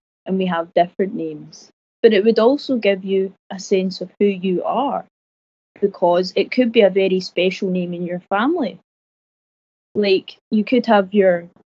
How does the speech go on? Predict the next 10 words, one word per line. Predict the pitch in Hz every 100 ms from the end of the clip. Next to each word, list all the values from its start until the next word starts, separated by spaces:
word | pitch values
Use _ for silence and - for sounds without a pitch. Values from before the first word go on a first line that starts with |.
| 185
grand's | 196 190 208 233 226
name | 202 170 180 202 -
or |
your | 180 180
papa's | 190 185 - 226
name | 190 175 170 175 _ _ -
as | 190 185
your | 196
middle | 262 349 311
name, | 220 220